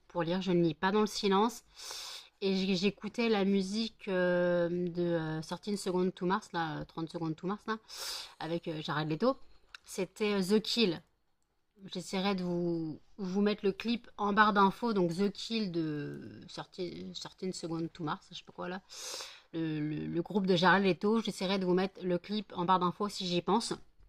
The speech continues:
Cette chanson, je l'adore, et pour lire, c'est super bien. Et puis en plus, le thème, euh, va bien avec le livre, parce que Kill Me, euh, Melba, le livre, euh, va bien, ouais, c'est,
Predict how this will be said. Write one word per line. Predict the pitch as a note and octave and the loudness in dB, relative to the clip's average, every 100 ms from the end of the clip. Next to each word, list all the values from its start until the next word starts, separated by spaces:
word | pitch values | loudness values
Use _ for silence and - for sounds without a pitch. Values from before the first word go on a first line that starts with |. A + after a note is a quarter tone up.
| _ _ _ _ _ _ - - | _ _ _ _ _ _ -18 -8
Cette | - F#3+ | -2 0
chanson, | G#3 F3+ A3+ G3+ | 2 0 0 0
je | F#3+ | 2
l'adore, | E3 G3 A#3 A3 | 4 4 4 0
et | F#3 | -4
pour | F3+ | 2
lire, | E3+ G3 - | 2 2 -2
c'est | E3+ | -10
super | - F3+ E3 | -6 -2 0
bien. | F#3 _ _ _ _ _ _ _ _ _ _ _ _ _ - G#3+ | -2 _ _ _ _ _ _ _ _ _ _ _ _ _ -8 -2
Et | |
puis | E3+ | 4
en | F#3 | 4
plus, | F#3+ A3+ | 2 -2
le | F#3+ E3 | 0 0
thème, | - G#3 G#3 F#3 | 2 4 6 6
euh, | E3+ E3+ E3 D#3+ D#3+ D3+ - _ _ _ _ _ _ _ _ _ _ _ _ _ _ - | 6 6 4 2 0 -4 -10 _ _ _ _ _ _ _ _ _ _ _ _ _ _ -4
va | F#3 F3 | 0 4
bien | G3+ A3 | 6 8
avec | G#3 G#3+ | 6 2
le | |
livre, | G3 C4 | 0 0
parce | F#3 - | -2 0
que | F3+ | 0
Kill | - F#3+ | 0 2
Me, | F3+ G#3+ A3 D#3 | 4 4 4 0
euh, | D3+ - - - - - - _ - _ - - - | -2 -8 -16 -20 -20 -20 -20 _ -20 _ -20 -16 -4
Melba, | G#3 G#3+ A3 - - - - _ _ _ _ _ _ _ _ _ _ - | 0 6 6 4 -14 -20 -20 _ _ _ _ _ _ _ _ _ _ -2
le | F3+ | 0
livre, | F#3 G#3+ F#3 | 2 0 0
euh, | E3 D#3+ D#3+ | -2 -2 -4
va | E3+ E3+ | -4 0
bien, | F3 G3 F3 | 2 4 2
ouais, | E3+ | 0
c'est, | F#3+ - D3 D3+ | -2 -6 -8 -8